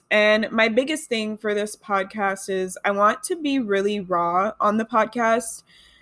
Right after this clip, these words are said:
So I feel like a lot of podcasts that I listen to, uh, especially spiritual ones, maybe I don't listen to too many or the right ones, you guys can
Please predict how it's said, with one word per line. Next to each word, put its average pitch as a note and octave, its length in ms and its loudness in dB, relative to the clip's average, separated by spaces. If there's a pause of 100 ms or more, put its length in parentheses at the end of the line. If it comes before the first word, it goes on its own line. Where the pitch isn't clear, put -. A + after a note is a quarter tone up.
(140)
So G#3+ 720 6 (1040)
I A3 120 2
feel C#4 340 -2
like D#4+ 300 0 (100)
a G#3+ 100 6
lot G3 220 4
of A3 140 -2
podcasts G#3 480 2
that G#3+ 100 4
I G3+ 100 4
listen G3 400 -4
to, G3 580 0 (920)
uh, G3+ 320 4
especially A#4 460 2
spiritual G#3 560 4
ones, B3 560 4
maybe A#3 260 2
I A#3 60 6
don't A3 180 4
listen G#3 280 -2
to G3+ 100 -10
too G3+ 200 -4
many F#3 360 -2
or F#3 300 -2 (540)
the G3+ 140 4
right F#3 180 6
ones, F#3+ 340 0
you G#3 80 -2
guys F#3+ 260 2
can G3 300 -8